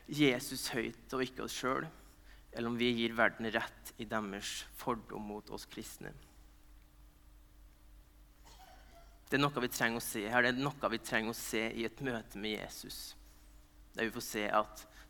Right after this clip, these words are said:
den nåden Jesus kommer med, den redder meg. Et møte med Jesus der jeg får se Jesus. Den nåden,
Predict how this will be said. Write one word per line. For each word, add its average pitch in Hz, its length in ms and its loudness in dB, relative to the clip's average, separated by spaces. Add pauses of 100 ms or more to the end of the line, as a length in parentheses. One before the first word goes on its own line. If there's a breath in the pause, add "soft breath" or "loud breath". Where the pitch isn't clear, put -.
den 113 200 0
nåden 101 420 0 (340 soft breath)
Jesus 117 440 -2
kommer 98 340 -2
med, - 80 -10 (380 soft breath)
den 104 180 -4
redder 104 320 -4
meg. 107 320 -6 (2500)
Et 123 160 -4
møte 120 260 4
med 117 140 2
Jesus 101 200 -2
der 113 140 4
jeg 117 140 2
får 131 100 -4
se 110 200 0 (500 loud breath)
Jesus. - 380 -4 (2250 loud breath)
Den 139 220 6
nåden, 98 400 0